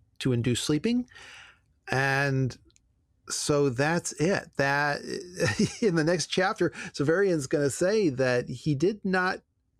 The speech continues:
just have sex with her once. He poured out his manhood again and again. And, you know, we'll save his justifications or whatever they are for later. This is actually far more tame than I remembered it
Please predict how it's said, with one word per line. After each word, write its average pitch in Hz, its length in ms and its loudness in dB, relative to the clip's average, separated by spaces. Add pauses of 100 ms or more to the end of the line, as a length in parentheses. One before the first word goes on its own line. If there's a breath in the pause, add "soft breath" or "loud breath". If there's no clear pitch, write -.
just 170 380 0
have 143 220 0
sex - 260 -2
with 135 120 0
her 123 100 2
once. 156 300 -4
He 131 160 0 (260 loud breath)
poured 208 280 2
out 185 160 2
his 143 220 2
manhood 139 760 2
again 139 680 0
and 123 180 -2
again. 123 520 0 (520 loud breath)
And, 143 300 0
you 143 80 2
know, 123 80 0
we'll 135 140 0
save 147 400 0
his 120 240 -4
justifications 139 1080 -2 (220)
or 120 340 0
whatever 123 460 2
they 117 160 2
are 151 220 0
for 110 160 -6
later. 143 360 0
This 180 140 0
is 247 140 -2 (120)
actually 156 840 0 (720 soft breath)
far 190 220 0
more 180 160 2
tame 175 420 0 (300)
than 123 100 0
I 120 100 2
remembered 117 480 0
it 98 140 0